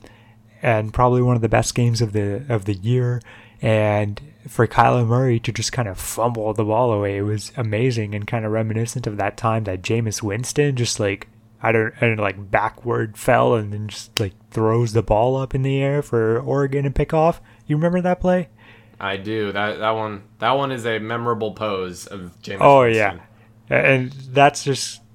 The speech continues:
Speaker 1: that, that is my image of Kyler Murray, where he's just trying to run around and just decides to fumble. Amazing.
Speaker 2: Yeah. Yeah. I mean,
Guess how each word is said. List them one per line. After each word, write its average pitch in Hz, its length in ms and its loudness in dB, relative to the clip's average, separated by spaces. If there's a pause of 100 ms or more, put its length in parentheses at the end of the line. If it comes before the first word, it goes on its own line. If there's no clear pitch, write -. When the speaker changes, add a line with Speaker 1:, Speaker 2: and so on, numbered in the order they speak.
Speaker 1:
that, 147 260 4
that 151 160 8
is 139 140 2
my 135 220 6
image 123 280 2
of 113 120 -2
Kyler 113 300 4
Murray, 113 280 2
where 104 120 0
he's 117 280 -2
just 110 140 -6
trying 117 260 2
to 101 280 2
run 123 320 4
around 113 480 2
and 98 280 -4
just 101 200 -12 (220)
decides 107 400 0
to 104 120 0
fumble. 101 520 0 (840)
Amazing. 110 480 -2
Speaker 2:
Yeah. 98 300 0 (600)
Yeah. 113 320 0 (160)
I 104 120 -4
mean, 107 340 -4